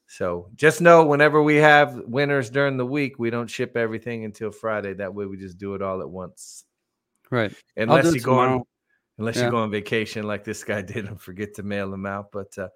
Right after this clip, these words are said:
Speaker 1: everybody
Speaker 2: Yeah.
Speaker 1: got theirs. Everybody got theirs. They got 'em out. Everybody got 'em.
Speaker 2: You'll never get this.
Speaker 1: You will never get this. La, la, la, la, la.
Speaker 2: Kingdom Soul, you guys got it? Cool. Kingdom Soul, Beanie. Did Beanie get it?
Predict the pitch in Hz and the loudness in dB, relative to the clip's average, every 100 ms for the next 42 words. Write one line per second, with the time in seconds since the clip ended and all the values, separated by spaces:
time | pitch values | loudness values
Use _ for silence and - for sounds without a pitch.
0 | _ _ 123 147 170 185 196 185 175 165 | _ _ -2 4 8 8 8 6 6 4
1 | 160 160 - 120 135 156 170 170 160 - | 4 0 -4 -4 0 0 2 4 4 4
2 | 151 147 147 139 123 127 131 147 151 135 | 2 2 -2 -4 -2 0 0 0 0 0
3 | 135 - 113 123 131 139 143 135 123 127 | -4 -8 -10 -8 -6 -6 -4 -4 -6 -12
4 | 147 143 _ _ _ _ _ _ _ _ | -20 -20 _ _ _ _ _ _ _ _
5 | - - 160 185 208 220 220 135 110 131 | -14 -6 -2 0 -2 0 2 2 2 -2
6 | 123 165 - - _ _ _ - - 139 | -2 -2 -8 -20 _ _ _ -20 -10 -4
7 | 151 180 202 226 254 247 165 131 156 170 | -2 0 0 -2 -2 0 -2 -2 -6 -4
8 | 165 165 185 202 214 240 240 175 147 185 | -2 -2 -2 -2 -2 -2 -2 -2 -2 -4
9 | 208 _ _ _ _ _ - 131 135 127 | -8 _ _ _ _ _ -6 -4 -4 -4
10 | 139 135 135 127 127 120 131 135 139 - | -2 0 0 0 -2 0 -2 0 -2 -6
11 | - 117 107 113 127 143 - 127 127 120 | -10 -8 -6 -8 -16 -20 -8 -4 -4 -4
12 | 131 127 120 117 131 135 127 120 135 160 | -4 -2 -2 -2 -4 -2 -4 -4 0 2
13 | 165 156 170 185 - | 4 4 2 2 -2